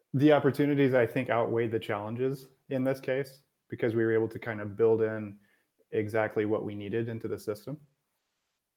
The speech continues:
If you can have some input into, into how those things are chosen, you can actually, uh, make a big difference in, in how the system works and functions down the road.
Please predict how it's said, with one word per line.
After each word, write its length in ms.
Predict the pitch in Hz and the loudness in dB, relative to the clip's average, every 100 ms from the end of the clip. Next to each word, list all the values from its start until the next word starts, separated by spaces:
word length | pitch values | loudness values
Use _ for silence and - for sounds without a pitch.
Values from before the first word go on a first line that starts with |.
| _ - | _ -4
If 220 | 120 123 | -4 0
you 140 | 135 | -2
can 400 | 135 135 120 110 - _ _ _ _ _ | 0 -2 -2 -6 -14 _ _ _ _ _
have 280 | - 117 - | -10 -8 -6
some 240 | - 120 117 | -4 -4 -2
input 340 | 117 123 127 | -6 -2 0
into, 520 | 123 113 - 107 104 - - 127 | 0 -2 -2 0 -2 -6 -16 -12
into 240 | 117 113 | -8 -6
how 160 | 101 110 | -4 -2
those 180 | 113 - | -2 -4
things 240 | 113 113 | -8 -4
are 100 | 104 | -6
chosen, 640 | - 107 104 135 143 135 - | -6 -6 -6 -4 -6 -8 -10
you 240 | 117 113 113 | -8 -4 -4
can 200 | 110 107 | -6 -8
actually, 520 | 107 - 107 104 101 _ _ _ _ _ _ 110 | -10 -4 -2 -2 -6 _ _ _ _ _ _ -10
uh, 160 | 98 | -8
make 220 | 101 113 | -6 -6
a 40 | 98 | -4
big 180 | 104 104 | -4 -4
difference 420 | 110 107 98 - | -6 -8 -10 -12
in, 420 | 104 101 98 98 - - | -12 -10 -12 -12 -18 -16
in 140 | 110 | -14
how 180 | 104 104 | -8 -8
the 100 | 101 | -8
system 380 | 101 107 104 101 | -10 -14 -12 -10
works 300 | 101 98 104 | -10 -12 -16
and 120 | 98 | -10
functions 600 | 107 107 - 101 98 - - | -10 -10 -12 -12 -14 -18 -14
down 220 | 107 101 | -10 -10
the 80 | 101 | -8
road. 320 | 104 104 98 | -8 -6 -8